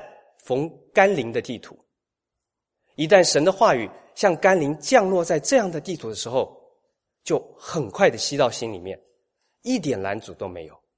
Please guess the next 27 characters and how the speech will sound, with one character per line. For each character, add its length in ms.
你 160
要 180
这 220
样 160
子 120
的 140
来 140
听 260
到。 260
如 140
果 100
你 120
听 240
到 140
的 100
态 280
度 260
是 220
被 260
动 260
的、 60
压 260
制 240
的、 100
反 260
抗 260
的， 140